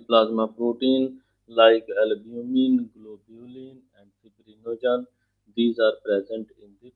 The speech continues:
plasma. So, <clears throat> in the current conditions, because just in the last year of twenty twenty, we found that there was a number of deaths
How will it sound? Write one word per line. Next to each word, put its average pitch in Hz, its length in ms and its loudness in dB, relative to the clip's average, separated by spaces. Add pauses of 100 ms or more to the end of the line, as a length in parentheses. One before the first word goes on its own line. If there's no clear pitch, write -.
plasma. 95 480 -10 (400)
So, 147 400 6
<clears throat> - 20 0 (500)
in 131 140 4
the 120 220 2
current 143 380 4
conditions, 113 760 -4 (500)
because 131 440 0
just 127 600 2
in 113 240 -2
the 113 160 6 (280)
last 117 360 2
year 113 220 2
of 104 200 2 (100)
twenty 110 420 -6
twenty, 104 560 -2 (420)
we 127 400 2
found 117 400 -2
that 104 300 2 (540)
there 110 280 4
was 107 360 0
a 110 80 -4
number 113 460 0 (140)
of 101 200 -4 (200)
deaths 113 360 2